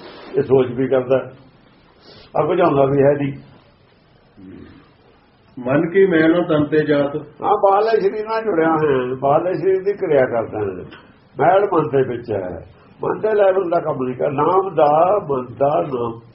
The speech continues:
Speaker 1: ਜਿਹੜਾ ਸੰਬੰਧ ਹੈ ਨਾ ਨਾਮ ਦਾ, ਮਨ ਨੂੰ ਤੋੜਨ ਦਾ ਸੰਬੰਧ ਨਾਮ ਇਹ ਕਰਦਾ ਹੈ।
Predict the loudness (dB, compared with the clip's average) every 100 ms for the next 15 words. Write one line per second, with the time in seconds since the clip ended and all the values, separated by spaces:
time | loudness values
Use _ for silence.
0 | -20 -14 -10 -8 -4 -2 -2 -6 -10 -6
1 | -4 -2 -2 -2 -4 -4 -4 -2 -4 -4
2 | -8 -8 -12 -16 -20 -20 -14 -14 -14 -20
3 | -20 -20 -14 -2 0 0 -2 -4 -4 -8
4 | -8 -6 -4 -4 -6 -6 -6 -8 -16